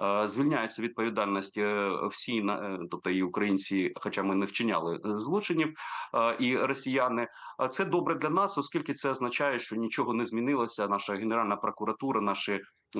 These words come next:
правоохор-, е, правоохоронні органи і, е, правозахисники будуть збирати матеріали і потім, е, в встановленому порядку намагатися притягнути відпов-, до відповідальності,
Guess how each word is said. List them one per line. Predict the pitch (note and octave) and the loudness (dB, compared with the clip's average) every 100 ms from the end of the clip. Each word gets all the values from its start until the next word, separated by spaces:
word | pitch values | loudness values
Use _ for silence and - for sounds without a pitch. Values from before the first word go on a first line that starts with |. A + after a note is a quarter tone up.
| G2 | 0
правоохор-, | A2+ A2 G#2 A#2 A2+ G#2+ | 2 4 4 2 2 2
е, | |
правоохоронні | G2+ A#2 A2+ A#2+ C#3+ C3+ | 2 2 2 2 2 2
органи | C3 A2+ G#2+ G#2+ G#2+ | 2 2 0 0 0
і, | G2+ A2 G#2+ G2 G2+ | 0 0 0 0 -2
е, | G2 G2+ | -2 0
правозахисники | A2 G#2+ G#2 - G#2+ A#2+ C#3 | 0 2 0 -4 -4 -2 0
будуть | A2+ B2 A#2+ | 2 2 2
збирати | - G#2+ G2+ F#2 - | 0 2 2 2 0
матеріали | F#3 - C3 F3+ E3 A2 | -2 0 0 2 0 -2
і | |
потім, | A#2 C3+ A2 | -4 -2 -2
е, | G2+ - - - - G2 F#2+ | -4 -6 -8 -4 2 4 4
в | F#2+ G2 | 4 0
встановленому | - C3 C3 A2 G#2+ G#2 | 0 2 2 4 2 2
порядку | G#2 F#2+ - - F2+ | 2 0 -2 -8 -10
намагатися | - F#2 G2 A2 G#2 F#2 - F#2 - - - - | -4 0 2 2 0 0 2 0 0 -8 -8 -4
притягнути | A#2+ B2+ B2 A#2+ A#2 | 0 2 2 2 2
відпов-, | A#2+ C#3+ C#3+ A#2 | 2 0 0 0
до | |
відповідальності, | A#2+ C3 D#3+ F3+ A3+ F#3+ - E3 | -2 -2 -4 -2 -2 -2 -2 -4